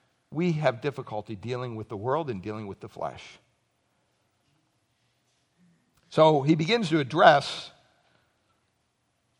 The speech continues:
one of the sins that was creating problems in the church of Corinth, and that was the sin of division.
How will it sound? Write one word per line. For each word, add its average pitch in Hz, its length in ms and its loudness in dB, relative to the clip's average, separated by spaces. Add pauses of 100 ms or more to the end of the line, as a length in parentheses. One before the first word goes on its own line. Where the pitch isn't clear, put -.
(440)
one 156 200 2
of 139 140 0
the 117 80 -8
sins 120 460 -10
that 120 160 -6
was 113 100 -12
creating 127 380 -4
problems 95 560 0
in 110 40 -12
the 104 60 -10
church 110 260 -10
of 101 120 -18
Corinth, 107 340 -6
and 110 120 -6
that 110 140 0
was 123 140 -10
the 131 80 -16
sin 113 260 -10
of 110 140 -12
division. 123 580 -4